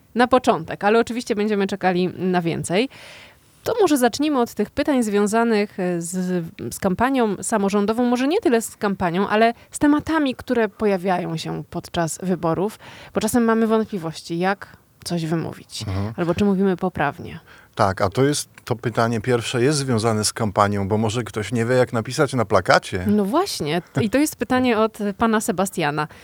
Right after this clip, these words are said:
Speaker 1: Która z nazw jest poprawna? Rada Miejska czy Rada Miasta?
Speaker 2: Oto musimy pana Sebastiana uspokoić, że obie formy są poprawne.
Speaker 1: A jednak.
Speaker 2: Tak, bo to są różne konstrukcje, tak?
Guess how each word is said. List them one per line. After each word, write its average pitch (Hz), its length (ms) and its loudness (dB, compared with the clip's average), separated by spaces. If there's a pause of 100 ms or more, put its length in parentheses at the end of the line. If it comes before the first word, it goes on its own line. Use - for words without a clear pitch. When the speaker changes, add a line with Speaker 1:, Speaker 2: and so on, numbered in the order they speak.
(180)
Speaker 1:
Która 359 400 4
z 202 100 -6
nazw 220 440 0
jest 196 360 -2
poprawna? 180 640 -2
Rada 247 440 2
Miejska 269 580 0 (120)
czy 320 140 2
Rada 180 320 0
Miasta? 294 640 0
Speaker 2:
Oto 110 260 0
musimy 113 400 0
pana 113 280 2
Sebastiana 113 680 -2
uspokoić, 110 720 -2
że 110 180 0
obie 120 260 2
formy 117 340 0
są 110 220 -2
poprawne. 104 600 2 (140)
Speaker 1:
A 196 40 2
jednak. 165 600 -2
Speaker 2:
Tak, 147 300 6
bo 127 140 -8
to 175 120 -2
są 160 280 0
różne 165 300 0
konstrukcje, 147 760 0
tak? 123 340 0